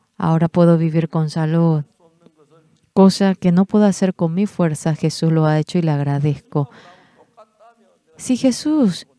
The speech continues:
y mi ser es igual, Jesús en lugar de trabajar, yo podría trabajar, pero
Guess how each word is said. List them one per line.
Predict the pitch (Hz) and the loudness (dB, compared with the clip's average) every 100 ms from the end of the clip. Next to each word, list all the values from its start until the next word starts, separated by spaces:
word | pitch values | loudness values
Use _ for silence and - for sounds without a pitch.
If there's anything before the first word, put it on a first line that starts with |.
| _ _ - | _ _ -6
y | 170 | 0
mi | 196 | 0
ser | 208 170 160 | 2 2 2
es | 156 151 | 2 0
igual, | 160 147 156 147 147 - - _ _ _ _ _ _ | -2 2 2 2 -2 -12 -20 _ _ _ _ _ _
Jesús | - 254 - 269 | -2 -2 0 2
en | 262 247 | 4 4
lugar | 226 220 | 4 4
de | |
trabajar, | 220 202 180 185 180 _ - | 4 2 4 2 -2 _ -6
yo | 160 | -2
podría | 160 190 190 208 214 170 | 2 4 4 4 4 2
trabajar, | - 156 151 147 151 - | 0 0 0 0 -2 0
pero | 160 151 | 0 2